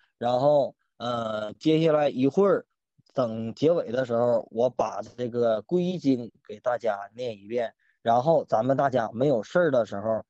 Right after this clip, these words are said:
可以去经常念。这个呢，就是上座部的，呃，三皈依。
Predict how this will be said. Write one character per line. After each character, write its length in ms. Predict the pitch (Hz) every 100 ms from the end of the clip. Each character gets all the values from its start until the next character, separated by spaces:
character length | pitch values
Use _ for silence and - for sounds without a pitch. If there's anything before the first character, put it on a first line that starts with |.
| _
可 160 | - 131
以 140 | 131
去 200 | 104 120
经 180 | 110 117
常 180 | 110 113
念。 280 | 147 143 104 _ _ -
这 140 | 160
个 140 | 139 123
呢， 160 | 110
就 160 | 110 123
是 240 | 120 117
上 260 | 107 147 131
座 140 | 120
部 180 | 127 143
的， 220 | 113 85 - _ _
呃， 560 | 117 117 110 104 98 98
三 200 | - 139
皈 120 | 131
依。 280 | 120 107 95